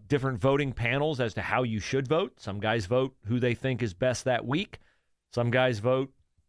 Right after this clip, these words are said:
who they think will be best at the end of the year. It's kind of a predictive ranking. "Well, I don't think anybody's gonna beat Ohio State. They'll end up number one, so I'm gonna vote Ohio State." It's not a bad logic. I don't think anybody's gonna beat Ohio State. Yes, I know. They play Notre Dame in week one, and Notre Dame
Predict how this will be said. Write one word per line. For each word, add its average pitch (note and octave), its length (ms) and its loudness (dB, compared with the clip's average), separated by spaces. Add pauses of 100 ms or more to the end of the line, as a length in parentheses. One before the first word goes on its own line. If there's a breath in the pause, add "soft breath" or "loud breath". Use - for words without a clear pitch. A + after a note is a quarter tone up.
(140)
who B2 100 4
they C3 160 2
think C3 220 -2
will C3 80 -2
be B2+ 120 2
best C3+ 320 0
at C#3 60 -6
the C3+ 160 0
end C#3 140 -2
of - 20 -2
the C#3+ 80 0
year. D#3 240 0
It's - 100 -10
kind A2 160 -4
of G#2+ 60 -2
a G#2+ 60 -2
predictive C#3 520 -2
ranking. D2+ 400 -6
"Well, C3+ 300 0
I A2+ 60 -2
don't G#2 160 -6
think G#2+ 100 -4
anybody's G#2+ 380 -2
gonna B2 140 -2
beat C#3 180 0
Ohio D3+ 240 2
State. A3+ 420 -2
They'll B2 160 -2
end B2+ 140 -2
up B2+ 120 -2
number C3 240 -2
one, G#3 280 -2
so E3+ 80 0
I'm F3 60 -2
gonna F3+ 120 -4
vote F#3+ 160 0
Ohio F#3+ 280 2
State." G#3+ 360 -2 (340)
It's - 100 -14
not G#2 120 0
a G#2+ 40 -2
bad B2+ 260 0
logic. C3+ 420 -2 (100)
I G#2+ 100 -2
don't C3+ 140 -2
think A#2 180 -4
anybody's G#2 340 -2
gonna G#2 140 -4
beat F#2+ 200 -4
Ohio F#2 280 -2
State. - 400 -10
Yes, D#2 220 -12
I C#3+ 100 0
know. F#3+ 320 0 (400)
They - 80 -18
play G#2+ 220 -4
Notre E3 280 4
Dame F#3+ 480 0
in A#2 180 -2
week C#3+ 240 -2
one, B2+ 400 0
and G2 180 -6
Notre E3 220 0
Dame D3 300 -2